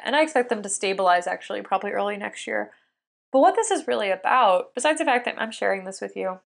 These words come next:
getting to six figures does take one kind of person, one kind of brain, one version of yourself,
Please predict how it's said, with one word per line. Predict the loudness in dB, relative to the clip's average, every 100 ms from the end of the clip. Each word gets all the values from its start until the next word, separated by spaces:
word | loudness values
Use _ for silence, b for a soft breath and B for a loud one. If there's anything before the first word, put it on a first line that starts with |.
| _ _ -8
getting | 2 4 4
to | 0
six | -4 -6 -8 -8
figures | -8 -4 -4 -4 -8 -12 _ _ _ _ -6
does | 0 0 0
take | -6 -8
one | -4 -4 -4
kind | -6 -6 -6
of | -12
person, | -12 -12 -12 -16 -4
one | -4 -2
kind | -4 -4
of | -6
brain, | -4 -4 -4 -6
one | -6 -6 -2
version | -2 -2 -8
of | -16
yourself, | -14 -12 -10 -10 -12